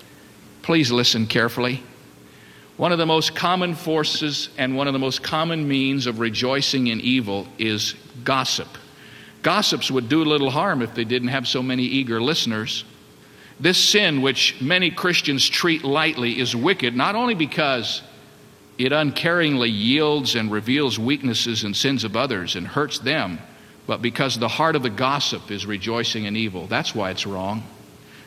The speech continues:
Gossip that is true is still gossip.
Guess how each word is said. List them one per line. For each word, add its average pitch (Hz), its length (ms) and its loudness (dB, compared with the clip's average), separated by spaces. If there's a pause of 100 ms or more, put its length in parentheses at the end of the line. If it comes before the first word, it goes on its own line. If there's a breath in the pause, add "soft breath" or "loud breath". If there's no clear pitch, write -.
Gossip 170 460 0
that 151 120 4
is 135 160 4
true 185 500 0 (120)
is 135 180 0
still 196 340 2
gossip. 131 420 -2